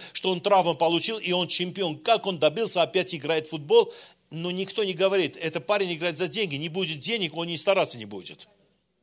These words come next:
Мотивация – это деньги. И он начинает о благодати, «Мы спасены, религиозно все критиковать», а пастор это молодежь, он там сидел ведь. Я, конечно, ушел, а я разбитый, у меня, я дочь потерял, мне до этого футбола, я их спрашиваю,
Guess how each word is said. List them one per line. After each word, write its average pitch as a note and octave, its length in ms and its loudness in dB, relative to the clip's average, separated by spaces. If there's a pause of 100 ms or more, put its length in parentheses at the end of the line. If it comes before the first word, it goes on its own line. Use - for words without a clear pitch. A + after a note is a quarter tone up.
(360)
Мотивация – F#3 560 4
это E3 100 -2
деньги. D#3+ 460 -2 (460)
И G3+ 100 4
он A3 160 4
начинает F3+ 340 0
о E3 80 4
благодати, E3+ 800 2
«Мы F3+ 220 -2
спасены, A3 880 0 (220)
религиозно F3+ 640 2
все E3+ 180 0
критиковать», E3 600 -2 (160)
а E3 140 6
пастор F#3+ 320 4
это D#3 120 -6
молодежь, D3 340 -2
он D#3 40 -10
там F#3 140 -4
сидел G#3 320 -4
ведь. - 260 -12 (1080)
Я, A3 140 0
конечно, F3 320 2
ушел, D#3 340 4 (280)
а E3+ 120 4
я G3+ 100 8
разбитый, F#3 460 4
у - 20 -6
меня, D3+ 140 0
я D3 160 2
дочь G3+ 260 4
потерял, C#3+ 280 0
мне D#3+ 180 -4
до E3 140 4
этого F#3+ 200 2
футбола, F#3+ 300 0
я F3 140 2
их F#3 100 -2
спрашиваю, F3+ 480 0